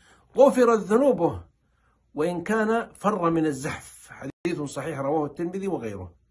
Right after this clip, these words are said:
ولذلك الزم هذه، هذه الصيغة وقلها قبل النوم ثلاثا، يعني فيها أجر آخر. "استغفر الله العظيم الذي لا إله إلا هو الحي القيوم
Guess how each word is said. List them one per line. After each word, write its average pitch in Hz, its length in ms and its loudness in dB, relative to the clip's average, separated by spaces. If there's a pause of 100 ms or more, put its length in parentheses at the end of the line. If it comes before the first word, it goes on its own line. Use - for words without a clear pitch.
(600)
ولذلك 165 440 -4
الزم 147 280 -6
هذه، 127 380 -8
هذه 123 180 -10
الصيغة 120 520 -10 (180)
وقلها 180 360 -2
قبل 170 260 -4
النوم 190 260 -2
ثلاثا، 113 480 -4 (540)
يعني 131 160 -6
فيها 160 260 -4
أجر 170 300 0
آخر. - 280 -4 (680)
"استغفر 160 460 -4
الله 160 240 0
العظيم 139 520 -2
الذي 147 320 -2
لا 165 180 -2
إله 156 240 -4 (180)
إلا 143 180 -6
هو 139 140 -4
الحي 151 380 -4
القيوم 143 800 -4